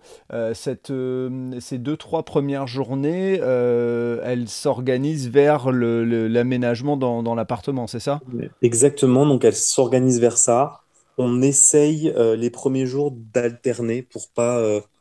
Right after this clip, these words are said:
Speaker 2: que les enfants ne fassent que des choses qui sont, euh, bon, pas intéressantes, hein, forcément.
Speaker 1: Mhm.
Speaker 2: On fait beaucoup, euh, les premiers jours sur l'aménagement, euh, le compte en banque, euh, l'ouvrir, les recherches de voitures, et on essaye de couper les journées en deux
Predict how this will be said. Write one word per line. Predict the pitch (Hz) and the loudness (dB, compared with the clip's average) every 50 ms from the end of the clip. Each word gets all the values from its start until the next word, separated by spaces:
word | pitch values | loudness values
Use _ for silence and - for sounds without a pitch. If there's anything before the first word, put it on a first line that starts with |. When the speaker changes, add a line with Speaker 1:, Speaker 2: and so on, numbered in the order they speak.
| _ _ _ | _ _ _
Speaker 2:
que | - 120 | -2 -2
les | 113 113 110 117 | 0 0 -2 -4
enfants | 110 107 - - 120 120 | -6 -6 -6 -6 -4 -4
ne | 120 110 104 | -4 -4 -4
fassent | - - 117 110 - - | -2 -2 -2 -2 -2 -6
que | - - 127 | -8 -6 -4
des | 117 120 113 | -4 -4 -2
choses | - - 123 117 - | 0 0 -2 -2 -2
qui | - - - | -4 -4 -4
sont, | - - 113 110 107 107 101 98 | -4 -4 -6 -6 -4 -4 -4 -4
euh, | 95 95 _ _ _ _ _ _ _ _ _ - | -6 -8 _ _ _ _ _ _ _ _ _ -6
bon, | 95 92 95 | -6 -6 -4
pas | - - 113 | -4 -4 -4
intéressantes, | 110 107 101 110 104 107 104 - 139 147 135 131 | -2 -2 0 0 0 0 2 0 0 0 0 -2
hein, | 123 123 | -4 -4
forcément. | - - 120 - - - 123 120 127 139 151 160 - | -6 -6 -6 -4 -2 0 0 2 2 0 0 -2 -4
Speaker 1:
Mhm. | 143 139 135 135 131 131 131 135 _ - | -6 -4 -4 -4 -4 -6 -8 -10 _ -18
Speaker 2:
On | 123 117 | -18 -10
fait | - - 127 120 | -2 2 2 2
beaucoup, | 120 120 120 120 117 - - 131 131 131 127 | 2 2 -2 -4 -4 -4 -2 0 4 4 6
euh, | 120 117 110 110 107 107 | 6 6 6 6 4 4
les | 107 117 | 4 2
premiers | 117 - 120 120 117 | 0 -2 -2 -2 -2
jours | 113 117 127 120 | 0 -2 -2 -2
sur | - - - - 110 | -2 -4 -2 -4 -4
l'aménagement, | 107 107 107 110 110 110 110 110 117 117 113 127 139 - _ _ _ - _ _ - - - | -4 -2 -2 0 0 0 0 0 0 0 -2 -2 -4 -8 _ _ _ -20 _ _ -14 -8 -4
euh, | 110 107 104 104 104 | -4 -2 0 0 -2
le | 104 107 113 113 | 0 -2 -2 -2
compte | - 127 117 113 | -2 -2 -2 -2
en | 113 107 | -2 -2
banque, | 107 113 117 139 139 - - - - _ _ _ _ _ _ _ - | 0 0 -2 -2 -4 -8 -12 -16 -18 _ _ _ _ _ _ _ -2
euh, | 117 113 117 | -2 0 0
l'ouvrir, | 113 113 110 104 - 123 123 131 139 135 - 131 | -2 -4 -4 0 2 2 4 4 2 2 0 0
les | 120 120 | 0 0
recherches | 113 110 117 110 - - 135 120 117 | 0 0 -2 -4 -2 -2 -2 -2 -2
de | 117 | -4
voitures, | 110 113 113 113 - - 143 151 151 151 - - | -4 -4 -4 -4 -4 -4 -4 -4 -4 -4 -6 -4
et | 135 135 | -2 0
on | 135 131 123 | 0 0 0
essaye | 120 110 - 139 135 131 | 0 0 0 0 -2 -2
de | 120 | -4
couper | 113 - - 135 131 - 127 | -8 -10 -12 -8 -4 -2 -2
les | 123 | 0
journées | 120 120 123 123 127 123 | 0 -2 -2 0 0 0
en | 120 120 120 | 0 0 0
deux | 117 117 127 147 - | 0 0 0 -2 -2